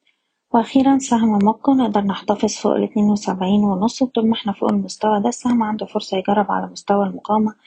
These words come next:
عند التسعة وسبعين جنيه. بشكركم وأتمنى لكم التوفيق.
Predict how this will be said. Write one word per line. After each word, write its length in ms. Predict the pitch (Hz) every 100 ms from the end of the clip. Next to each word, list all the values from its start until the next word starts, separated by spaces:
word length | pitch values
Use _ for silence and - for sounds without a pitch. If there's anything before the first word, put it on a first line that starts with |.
| - - _
عند 200 | 208 214
التسعة 320 | 214 202 202 190
وسبعين 440 | - 185 190 202
جنيه. 260 | - - - _ _ _ _ _ -
بشكركم 540 | - - 226 254 247
وأتمنى 360 | 233 202 190 185
لكم 180 | - -
التوفيق. 460 | - 185 - 233